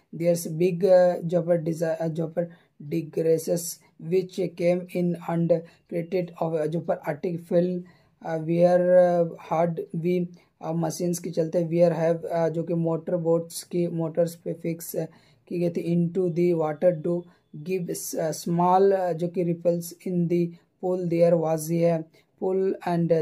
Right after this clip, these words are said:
there was a water tank was as a will, so it, uh, was very high on action की। फिल्म की फिल्मिंग की जो भी चीज़ें इसी तरह मतलब बताई जा रही है, इसी तरह रखा गया था, जो भी मैं आपको बता रहा हूँ।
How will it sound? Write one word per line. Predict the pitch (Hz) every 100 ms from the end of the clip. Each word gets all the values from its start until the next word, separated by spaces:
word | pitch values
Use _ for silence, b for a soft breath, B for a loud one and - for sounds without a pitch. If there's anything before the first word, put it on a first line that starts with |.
| 160
there | 170 170 175 170
was | 160 160
a | 175 160
water | 156 147 180 175
tank | 170 170 170 170 185 277
was | 185 165 160 156 - 170
as | 160
a | 165 160 b - 160
will, | 180
so | 175 196 175 175 B B -
it, | 170 170 180
uh, | 165 160 156
was | 156 165 160 - 165
very | 165 175 190 208 - -
high | 160 175 180 B B B _ - -
on | 175 170 170
action | 170 - 175 170
की। | 170 190 - b _
फिल्म | 202 208 220
की | 226
फिल्मिंग | 220 208 180 190 196
की | 185
जो | 180 175
भी | 180
चीज़ें | 185 175 165 196
इसी | 170 208
तरह | 175 175 180 165 165 -
मतलब | 175 226
बताई | 214 156 143 175 190
जा | 151 151
रही | 151 147
है, | 143 - b b
इसी | - - 180
तरह | 170 180
रखा | 170 139 196
गया | 180 156 147
था, | 190
जो | 165 160
भी | 180
मैं | 170 165
आपको | 147 -
बता | 156 156 147 139
रहा | 135
हूँ। | 139